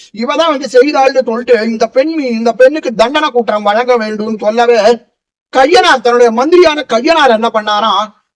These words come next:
உடனே வேண்டாம் அண்ணா, இவ வந்து ஒரு பத்தினி, இந்த பெண்ணுடைய பத்தினி தன்மையை சோதிக்காதீங்க, தயவு செய்து அவளுக்கு எந்த தீங்கும் விளைவிச்சிடாதீங்க, தயவு செய்து தீர விசாரிச்சு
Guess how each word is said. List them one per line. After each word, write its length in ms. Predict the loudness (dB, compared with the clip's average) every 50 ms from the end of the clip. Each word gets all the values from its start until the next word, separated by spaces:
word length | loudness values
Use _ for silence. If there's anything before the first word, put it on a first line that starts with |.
| _
உடனே 640 | _ -2 0 2 2 2 2 2 2 2 2 0 -4 -8 _ _ _
வேண்டாம் 600 | _ 0 0 2 2 2 2 2 2 2 2 0
அண்ணா, 480 | -2 -4 -2 -2 -2 -2 -2 -4 -6 -8 _ _ -8
இவ 240 | -4 0 2 2
வந்து 200 | 2 2 0 0
ஒரு 140 | -2 -2 -2
பத்தினி, 340 | -2 -2 -2 0 2 2 2
இந்த 160 | 2 0 0
பெண்ணுடைய 460 | 2 2 2 2 2 2 2 2 2
பத்தினி 360 | 2 0 -4 -2 -2 -2 -2 -2
தன்மையை 360 | -2 -2 0 0 0 -2 2
சோதிக்காதீங்க, 640 | 4 4 4 4 2 0 0 0 0 0 -4 -4
தயவு 240 | 0 2 2 2 2 0
செய்து 240 | -6 -6 -2 -2 0
அவளுக்கு 340 | 2 2 0 0 -2 -8
எந்த 160 | -8 -6 -6 -6
தீங்கும் 380 | -6 -6 -6 -4 -4 -2 0
விளைவிச்சிடாதீங்க, 640 | 0 0 0 0 -2 0 0 2 2 0 -2 -4 -6
தயவு 220 | -6 -4 -4 -6 -6
செய்து 240 | -6 -6 -6 -6 -2
தீர 320 | 0 2 4 4 4 4
விசாரிச்சு 760 | 2 0 0 2 4 4 4 4 2 -2 -2 -4 -4 -4 _